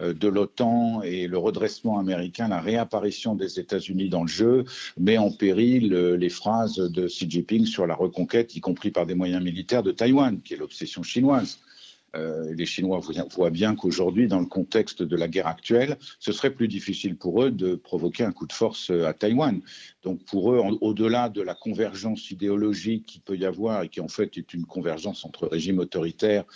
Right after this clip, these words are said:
pour estimer que ça n'est pas au peuple de décider du sort de leur pays et du sort de leurs dirigeants, là-dessus il y a certainement un accord. Ce qui motive avant tout les Chinois, c'est leur relation avec les États-Unis.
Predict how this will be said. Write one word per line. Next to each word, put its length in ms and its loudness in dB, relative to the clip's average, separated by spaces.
pour 160 0
estimer 560 2
que 100 -10
ça 160 -4
n'est 120 0
pas 120 -2
au 140 4
peuple 360 -2
de 140 -6
décider 500 -2
du 140 -4
sort 240 -2
de 80 0
leur 240 0
pays 380 2
et 40 0
du 140 -6
sort 220 0
de 40 -4
leurs 140 0
dirigeants, 500 2
là-dessus 300 -2
il 60 0
y 40 0
a 40 -2
certainement 520 -4
un 120 -2
accord. 440 0
Ce 140 -8
qui 180 -4
motive 480 0
avant 320 0
tout 160 -2
les 120 0
Chinois, 420 0
c'est 180 -6
leur 160 0
relation 380 0
avec 160 -4
les 180 -6
États-Unis. 680 0